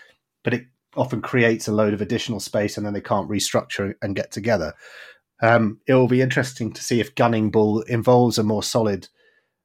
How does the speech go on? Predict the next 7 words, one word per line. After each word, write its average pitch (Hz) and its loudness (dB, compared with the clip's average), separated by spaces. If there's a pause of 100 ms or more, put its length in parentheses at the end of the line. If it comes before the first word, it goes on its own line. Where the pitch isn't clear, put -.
(160)
back 101 0
four 139 0 (260)
with 104 -4
two 113 2 (480)
old 123 2
school 104 -4 (420)
fullbacks. 110 -2